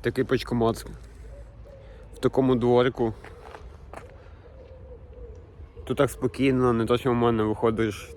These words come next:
трамвай їздить, а навіть буває, що квартира трясеться трошки від цього. І я навіть не знав, що тут є почтомат.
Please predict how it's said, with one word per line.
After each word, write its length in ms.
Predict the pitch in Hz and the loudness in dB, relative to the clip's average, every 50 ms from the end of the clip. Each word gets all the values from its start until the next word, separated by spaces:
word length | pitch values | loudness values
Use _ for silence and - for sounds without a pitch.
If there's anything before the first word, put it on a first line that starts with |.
| - - | -8 -2
трамвай 440 | - 117 120 113 113 117 117 117 117 | 0 2 2 4 6 6 6 6 6
їздить, 480 | 117 113 107 92 95 107 98 - - - - - - - - - - - | 4 4 2 0 -2 -2 -4 -4 -10 -18 -20 -20 -20 -20 -18 -18 -14 -8
а 360 | - - 104 104 107 107 107 | 0 2 4 6 6 6 4
навіть 560 | 101 104 110 113 113 110 110 104 - - - - - - | 4 2 2 2 2 2 0 -2 -4 -8 -16 -16 -14 -10
буває, 440 | - - 113 120 120 120 117 113 113 | -6 0 2 4 6 6 6 6 4
що 140 | - 120 117 | 2 -2 -4
квартира 420 | - 117 113 - 127 123 117 110 | -4 -4 0 2 2 4 2 2
трясеться 600 | - - 107 107 - - 107 101 - - - 95 | 0 -2 -4 -4 -2 -2 -4 -4 -4 -4 -6 -6
трошки 500 | 90 - - 107 98 - - - 107 95 - - - - - - - - - - | -6 -6 -6 -6 -6 -6 -6 -6 -6 -6 -6 -8 -14 -14 -16 -16 -16 -16 -12 -8
від 100 | - 101 | -8 -4
цього. 200 | - 104 107 107 - - - - - - - | -2 0 -2 -2 -4 -8 -12 -12 -10 -6 -2
І 200 | - 127 127 123 - - - - - - - - - - - - - - - - - - - - - - - - - - - - - - - - - - - - - - - | 2 2 2 0 -2 -6 -16 -16 -16 -14 -14 -14 -16 -16 -16 -14 -14 -14 -14 -14 -14 -14 -16 -16 -16 -16 -16 -16 -16 -16 -16 -16 -16 -18 -18 -18 -18 -20 -20 -18 -18 -6 0
я 120 | 120 139 | 2 4
навіть 260 | 127 131 143 143 127 120 | 6 6 6 6 6 4
не 100 | 131 127 | 4 4
знав, 240 | 110 120 123 131 | 4 4 4 4
що 120 | 127 - 156 | 2 0 -6
тут 160 | 135 123 117 | -6 -2 2
є 120 | 135 135 | 4 4
почтомат. 600 | - 147 135 - - 143 135 143 151 151 - - | 4 4 0 0 0 0 2 4 2 2 0 -2